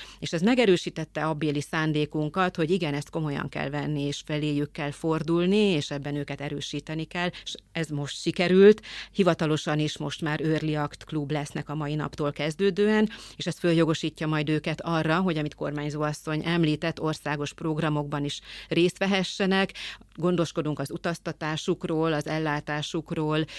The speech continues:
különböző kulturális programokon való részvételükről, és hát nyilván előbb-utóbb a nemzetközi csatornák is megnyílnak az irányukba.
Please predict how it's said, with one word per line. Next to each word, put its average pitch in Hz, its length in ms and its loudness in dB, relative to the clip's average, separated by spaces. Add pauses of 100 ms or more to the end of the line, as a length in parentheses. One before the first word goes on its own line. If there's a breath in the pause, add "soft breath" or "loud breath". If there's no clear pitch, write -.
(120)
különböző 156 480 2
kulturális 156 540 -4
programokon 156 640 -2
való 151 260 2
részvételükről, 180 1080 2 (280 loud breath)
és - 140 -4
hát 185 140 -2
nyilván 180 320 4
előbb-utóbb 165 600 2
a 170 60 2
nemzetközi 156 480 -2
csatornák 147 580 -4
is 147 140 -6
megnyílnak 151 560 -4
az 139 80 -8
irányukba. 143 680 -6